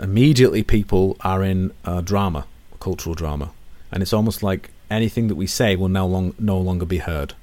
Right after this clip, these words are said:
I mentioned it in a previous episode where I said Putin is actually a moderate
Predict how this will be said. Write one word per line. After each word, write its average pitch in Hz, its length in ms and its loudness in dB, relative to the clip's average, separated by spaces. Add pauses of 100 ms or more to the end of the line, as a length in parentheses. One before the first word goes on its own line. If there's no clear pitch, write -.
(360)
I 123 120 4
mentioned 156 400 4
it 143 100 8
in 123 100 2
a 113 40 2
previous 123 380 4
episode 95 560 2 (340)
where 95 140 2
I 95 100 4
said 90 340 -2 (340)
Putin 139 320 6
is 104 100 4
actually 101 300 2
a 101 40 4
moderate 113 560 2